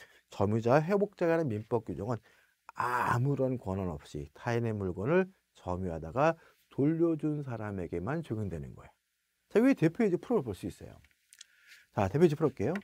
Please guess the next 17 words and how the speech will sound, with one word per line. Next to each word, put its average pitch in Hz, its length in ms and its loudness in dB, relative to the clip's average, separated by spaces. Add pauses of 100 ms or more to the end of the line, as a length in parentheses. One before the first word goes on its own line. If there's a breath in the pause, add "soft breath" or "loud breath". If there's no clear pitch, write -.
(380 soft breath)
점의 196 520 10
추정에 277 480 2
대한 226 320 10
다음 185 380 8
설명 190 380 4
중 202 220 4
옳지 208 260 4
않은 180 140 6
것. 160 80 4
일 165 140 8
번, 120 220 2 (600)
동산의 214 840 8
점유자가 170 600 6
그 226 340 4
동산을 190 720 6 (240)
반환 131 440 2
시에 120 480 -4